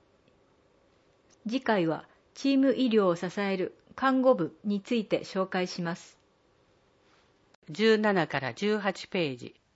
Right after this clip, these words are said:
Speaker 2: 何でもだよりの用紙が印刷されています。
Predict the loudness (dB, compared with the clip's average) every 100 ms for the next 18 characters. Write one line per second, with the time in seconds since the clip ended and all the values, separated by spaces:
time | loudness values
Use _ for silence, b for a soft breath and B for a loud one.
0 | _ _ _ _ _ _ _ _ _ 0
1 | 2 4 2 0 0 2 2 0 -4 -6
2 | -4 0 0 -2 -2 -2 -2 -2 0 -2
3 | -4 -4 -2 -2 -2 -4 -4 -10 -14 _